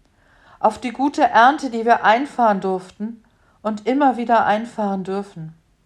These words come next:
Auf die Fluch-, Frucht, die wir bringen können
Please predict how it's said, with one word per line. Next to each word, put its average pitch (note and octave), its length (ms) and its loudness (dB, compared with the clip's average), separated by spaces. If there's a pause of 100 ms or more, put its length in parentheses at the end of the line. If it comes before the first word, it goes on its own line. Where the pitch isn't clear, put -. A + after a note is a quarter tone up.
(760)
Auf - 260 4
die A3+ 140 -10
Fluch-, D4 520 -2
Frucht, - 600 -10 (440)
die A#3 120 -6
wir B3 120 4
bringen C#4+ 460 -4
können C#4+ 480 -2